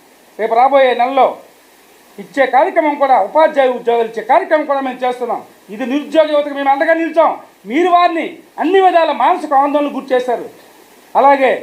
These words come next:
పరిశ్రమలు కూడా తెస్తున్నాం, వాటి ద్వారా కూడా ఉపాధి ఉద్యోగ అవకాశాలు కల్పిస్తాం.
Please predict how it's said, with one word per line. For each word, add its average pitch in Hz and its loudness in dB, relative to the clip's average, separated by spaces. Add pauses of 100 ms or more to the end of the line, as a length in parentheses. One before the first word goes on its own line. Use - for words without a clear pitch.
(280)
పరిశ్రమలు 330 0
కూడా 311 4
తెస్తున్నాం, 285 0 (260)
వాటి 294 2
ద్వారా 269 2 (100)
కూడా 247 2 (440)
ఉపాధి 285 2 (100)
ఉద్యోగ 254 0
అవకాశాలు 233 -4
కల్పిస్తాం. 214 -6